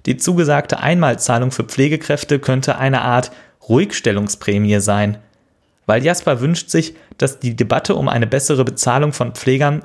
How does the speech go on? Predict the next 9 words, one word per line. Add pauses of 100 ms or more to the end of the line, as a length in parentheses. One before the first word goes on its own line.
auch
nach
Corona
anhält. (560)
Für
mehr
Wertschätzung
des
Berufs.